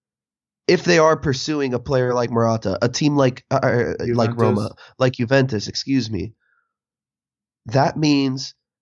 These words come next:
Speaker 1: that there are people in the footballing world that think highly of him.
Speaker 2: Yeah.
Speaker 1: Right? I mean,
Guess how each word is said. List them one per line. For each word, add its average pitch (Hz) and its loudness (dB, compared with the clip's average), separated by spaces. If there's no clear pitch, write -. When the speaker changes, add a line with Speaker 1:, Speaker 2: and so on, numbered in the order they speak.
Speaker 1:
that 110 -2
there 117 2
are 135 2
people 143 0
in 123 0
the 120 -2
footballing 120 0
world 107 -2
that 107 -2
think 123 0
highly 127 2
of 95 -4
him. - -10
Speaker 2:
Yeah. 117 -8
Speaker 1:
Right? 117 2
I 131 0
mean, 120 2